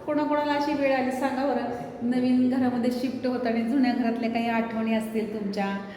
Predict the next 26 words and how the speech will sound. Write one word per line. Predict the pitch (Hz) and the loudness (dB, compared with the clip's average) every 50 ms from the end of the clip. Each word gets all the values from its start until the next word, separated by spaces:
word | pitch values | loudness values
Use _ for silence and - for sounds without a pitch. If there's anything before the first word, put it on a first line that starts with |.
| - - - - - - - - - - | -14 -14 -14 -16 -16 -18 -18 -18 -16 -12
आणि | - 190 190 196 196 196 196 196 196 202 - - - - - - - - - - - - - - - - - - - - - - - - | -8 -6 -4 -4 -4 -4 -4 -6 -6 -8 -8 -10 -12 -14 -16 -16 -18 -18 -18 -20 -20 -20 -20 -20 -20 -20 -20 -20 -20 -18 -18 -18 -14 -10
मला | 254 262 240 - 247 247 269 277 277 285 285 269 277 277 269 | -10 -8 -8 -4 0 2 2 4 4 4 2 0 -2 -2 0
ह्याच्या | 240 262 254 254 - 277 262 | 2 2 2 2 2 2 2
आधीच्या | 254 254 - - - 294 285 | 2 2 2 2 2 0 0
पण | 302 294 285 | 2 2 4
घराच्या | 320 330 285 262 - 254 254 | 4 4 4 2 2 2 2
आठवणी | 254 247 254 254 254 247 240 | 2 2 2 0 0 0 0
येतात. | 233 233 240 233 226 226 226 220 - - - - - - - - - - - - - - - | 0 -2 -2 -4 -4 -6 -6 -8 -10 -12 -14 -14 -14 -14 -16 -16 -18 -18 -20 -20 -20 -20 -18
असं | - 214 - - 226 | -16 -12 -6 -2 0
आपण | 214 214 214 226 226 220 226 | 0 0 0 0 0 0 0
नवीन | 226 220 220 226 226 226 | 0 0 0 0 0 0
जागी | 220 226 220 220 | 2 0 0 0
जातो, | 220 214 214 208 208 | 0 0 0 -2 -2
पण | 202 208 214 214 214 | -4 -4 -4 -4 -4
आपण | 226 214 220 233 233 | -4 -4 -2 -2 -2
जुन्या | - 220 226 226 226 | 0 0 2 2 2
घराला | 226 226 226 226 233 | 2 2 0 0 0
विसरू | 226 233 226 - - 233 240 | 0 0 0 0 -2 -2 -2
शकत | - - - - 226 - | -2 -4 -4 -4 -6 -6
नाही, | 233 226 220 226 240 | -6 -6 -6 -6 -6
तिथेही | 220 - 226 226 233 | -6 -4 -2 -2 -2
आपले | 233 226 233 220 214 | -2 -2 -2 -2 -2
काही | 214 214 208 | -2 -4 -4
क्षण | 208 - - 208 208 202 | -4 -6 -6 -6 -6 -4
गेलेले | 196 196 196 190 196 196 | -4 -4 -2 -2 0 0
असतात. | 190 196 196 196 190 | -2 -2 -4 -6 -8